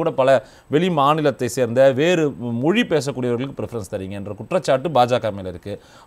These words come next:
அதை தாண்டி பொதுத்துறை நிறுவனங்கள் இல்ல மத்திய அரசினுடைய நிறுவனங்கள் இங்க பார்த்தா கூட பலதுல பாத்தீங்கன்னா கிட்டத்தட்ட எழுபது சதவீதம் வெளி மாநிலத்தை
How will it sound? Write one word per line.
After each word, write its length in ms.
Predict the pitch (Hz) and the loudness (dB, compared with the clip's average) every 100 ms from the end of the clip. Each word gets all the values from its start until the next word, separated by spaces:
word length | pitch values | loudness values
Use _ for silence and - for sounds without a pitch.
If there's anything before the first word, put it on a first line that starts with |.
| 143 | 4
அதை 160 | 208 226 | 4 6
தாண்டி 200 | 214 208 175 | 4 4 -2
பொதுத்துறை 320 | 208 196 180 | -2 0 0
நிறுவனங்கள் 440 | 147 135 131 127 151 123 | 0 -2 -2 -2 -2 -2
இல்ல 100 | 151 139 | -2 0
மத்திய 280 | 143 - 247 | 0 4 6
அரசினுடைய 340 | 233 190 190 156 | 6 2 -4 -4
நிறுவனங்கள் 360 | 147 139 135 127 | -2 -4 -4 -4
இங்க 120 | 170 196 | -2 0
பார்த்தா 240 | 165 156 131 | 0 0 -4
கூட 120 | 139 156 127 | -4 -4 0
பலதுல 340 | 151 180 185 147 | 0 2 2 2
பாத்தீங்கன்னா 400 | 127 113 104 127 185 - - _ | -2 -4 -6 -6 -6 -12 -20 _
கிட்டத்தட்ட 380 | - 156 175 180 143 | -8 -4 -4 -2 0
எழுபது 260 | 156 170 151 139 | 0 0 0 0
சதவீதம் 420 | 147 151 165 156 131 113 107 | -2 0 -2 -2 -4 -4 -2
வெளி 160 | 156 175 | -2 0
மாநிலத்தை 440 | 139 143 143 - | -2 0 -2 -2